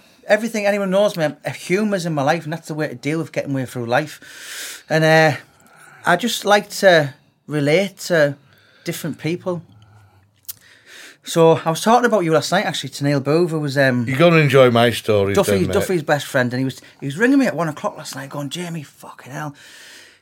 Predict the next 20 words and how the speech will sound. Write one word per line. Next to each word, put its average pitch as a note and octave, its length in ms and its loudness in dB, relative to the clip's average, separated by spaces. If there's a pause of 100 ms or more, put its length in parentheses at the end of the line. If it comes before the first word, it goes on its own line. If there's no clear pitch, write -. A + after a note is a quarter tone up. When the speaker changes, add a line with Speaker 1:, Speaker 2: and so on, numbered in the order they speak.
(140)
Speaker 1:
the C3+ 60 -10
Sammy F3+ 280 -4
Graziano F3+ 680 -6
story," F3+ 460 -4
and F3 140 -2
he, D#3+ 240 -4 (100)
he D3+ 120 -4
done F#3+ 180 -2
all F3 180 2
the D#3+ 100 0
meth G#3 300 -2
and G3+ 100 -6
all F#3 200 0
that, D#3 100 -2
and E3 100 -6
I E3 60 -4
was D#3+ 220 -8
like, E3 360 -6 (1120)
"I D3+ 120 -10
like G3 240 -10